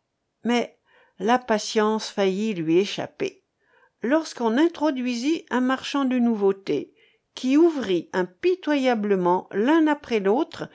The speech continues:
ses cartons, ses coffres, ses boîtes, et produisit chacune de ces marchandises avec l'importunité propre à cette sorte de gens.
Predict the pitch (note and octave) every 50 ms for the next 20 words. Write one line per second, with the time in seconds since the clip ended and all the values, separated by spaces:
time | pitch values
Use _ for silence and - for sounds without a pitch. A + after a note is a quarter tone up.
0 | - _ _ - - D4+ C#4+ - - B3+ - - _ - A3+ A3 A3+ B3 C#4 C#4+
1 | - - - A#3+ A#3 _ - G#3 F3+ F3+ G#3 A3+ - - - - - - G3 E3
2 | D3+ C#3+ A#2+ - - - _ - - - - _ _ - - - _ _ _ -
3 | A#3+ G#3 - - - D4+ D#4 C4 C4+ C4+ C4+ B3+ G#3 G3 G3 F#3+ - - - D#4+
4 | D#4 D#4+ - A3 G3+ F3+ F3 E3+ G3+ D4 D#4 - - C#4 A#3+ A3 G3+ F#3+ - -
5 | - E3+ E3+ E3+ F3+ A3+ C4+ D#4 E4+ E4 A3+ F3+ - - - - - _ _ -
6 | F#3 F3 F#3+ F3+ F3 - F3 F#3 A#3 C#4+ D4 D4 - A3+ - - - - A3+ G3+
7 | F#3 F3+ E3+ E3+ - - B2 B2 - - - - C4 C#4 C#4 C#4 - F#3+ F#3+ -
8 | - D3 D3 - - - - C#4 C#4 - - A#3+ F3 - - F#2 - C#3 C#3+ -
9 | -